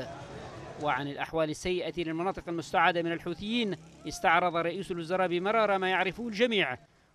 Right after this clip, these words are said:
ولكن هذه المرة من زاوية التأثير الذي تحدثه على الوضع الاقتصادي وتدهور الريال،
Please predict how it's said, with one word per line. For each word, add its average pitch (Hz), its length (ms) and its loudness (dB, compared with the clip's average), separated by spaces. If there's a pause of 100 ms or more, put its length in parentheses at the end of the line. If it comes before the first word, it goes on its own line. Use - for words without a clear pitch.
ولكن 139 420 -4
هذه 151 260 -2
المرة 190 280 2
من 180 140 0
زاوية 185 400 0
التأثير 202 440 0
الذي 175 280 0
تحدثه 170 520 -4
على 170 140 4
الوضع 180 260 2
الاقتصادي 185 640 -2
وتدهور 190 560 0
الريال، 208 520 4